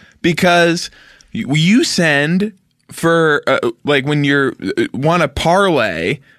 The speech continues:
with the other tribe, you send the chief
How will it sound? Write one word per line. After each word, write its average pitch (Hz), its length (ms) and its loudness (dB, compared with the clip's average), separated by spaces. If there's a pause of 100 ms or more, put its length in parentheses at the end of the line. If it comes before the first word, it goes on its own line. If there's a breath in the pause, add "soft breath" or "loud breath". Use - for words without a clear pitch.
(140 soft breath)
with 135 160 0
the 151 140 2
other 143 200 2
tribe, 143 800 -2 (360 soft breath)
you 151 160 0
send 160 280 -2
the 147 60 0
chief 180 720 -4